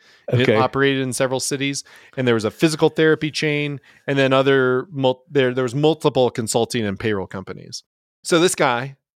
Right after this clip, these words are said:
Speaker 1: this man, Michael Mann.
Speaker 2: I hate it when you say that. I hate every time you say that. I hate it in my heart.
Speaker 1: Why?
Speaker 2: <laughs> It just bothers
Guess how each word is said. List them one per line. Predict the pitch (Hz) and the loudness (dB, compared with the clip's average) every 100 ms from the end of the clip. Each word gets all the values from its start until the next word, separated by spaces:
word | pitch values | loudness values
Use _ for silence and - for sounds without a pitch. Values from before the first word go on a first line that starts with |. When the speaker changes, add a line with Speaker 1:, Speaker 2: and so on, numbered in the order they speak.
| _ _ _ _ | _ _ _ _
Speaker 1:
this | 131 - | -10 -2
man, | 139 139 113 113 131 _ _ _ _ _ _ _ - | 0 0 -2 -6 -12 _ _ _ _ _ _ _ -6
Michael | 110 135 139 95 82 - _ - | -2 -2 -2 -6 -6 -12 _ -14
Mann. | 92 82 80 92 - | -10 -8 -8 -10 -4
Speaker 2:
I | - 143 | 0 0
hate | 135 185 | 2 0
it | 180 | 0
when | 143 143 | -2 -2
you | 131 | -4
say | - 123 | -2 -2
that. | 117 104 101 - | -2 -6 -8 -4
I | 127 | -2
hate | - 151 151 | 0 0 2
every | 147 151 165 | 0 0 -4
time | 156 156 147 | 0 0 2
you | 139 | -2
say | 127 135 127 | -2 0 0
that. | 120 | -2
I | 120 | -2
hate | 117 123 120 113 | -2 0 0 -2
it | 113 | -4
in | 127 | -6
my | 113 110 | -6 -4
heart. | 110 101 107 _ _ _ _ _ _ - - - - - | -4 -4 -6 _ _ _ _ _ _ -14 -12 -14 -14 -2
Speaker 1:
Why? | 170 330 330 214 180 _ | 2 2 2 0 -4 _
Speaker 2:
<laughs> | _ - | _ -18
It | - - | -16 -8
just | - 571 523 - | -6 -6 -8 0
bothers | - - - - - - | 0 0 -8 -4 -4 -4